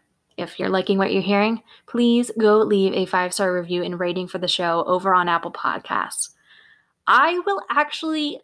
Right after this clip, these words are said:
not be back here next week, my friends, and I hope you understand, and please don't <laughs> panic.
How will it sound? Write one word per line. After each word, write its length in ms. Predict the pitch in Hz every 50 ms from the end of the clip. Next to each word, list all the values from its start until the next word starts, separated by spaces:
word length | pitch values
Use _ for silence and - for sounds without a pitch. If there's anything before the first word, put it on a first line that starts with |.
| _ _
not 420 | - 240 285 320 320 - - - -
be 100 | 202 196
back 280 | - 180 160 175 -
here 180 | - - - 165
next 260 | 180 156 170 - -
week, 140 | 185 185 -
my 160 | 180 175 180
friends, 320 | - - 190 190 196 196 - -
and 100 | 214 220
I 140 | 233 240 226
hope 320 | 202 - 277 277 277 -
you 160 | 254 254 247
understand, 680 | - 220 202 196 202 196 196 - - 180 180 185 185
and 180 | 190 190 190 190
please 280 | - - 214 214 214 214
don't 240 | - 214 190 220
<laughs> 0 |
panic. 840 | - - 247 208 226 - - 285 285 302 294 294 - - 294 - -